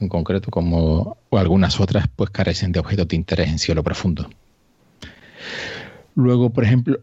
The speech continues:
otra de las constelaciones es Circinus, los compases de navegación. Esta quizás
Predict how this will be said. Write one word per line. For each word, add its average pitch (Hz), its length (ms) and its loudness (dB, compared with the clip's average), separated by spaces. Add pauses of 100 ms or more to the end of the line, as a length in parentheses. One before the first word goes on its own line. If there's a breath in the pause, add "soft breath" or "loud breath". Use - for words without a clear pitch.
otra 110 340 2
de 104 120 0
las 92 100 -2
constelaciones 107 920 2
es - 100 -8
Circinus, 107 800 0 (240)
los 107 280 0
compases - 680 -4
de 87 160 2
navegación. 78 560 -2 (2250 loud breath)
Esta 139 420 2
quizás 135 420 2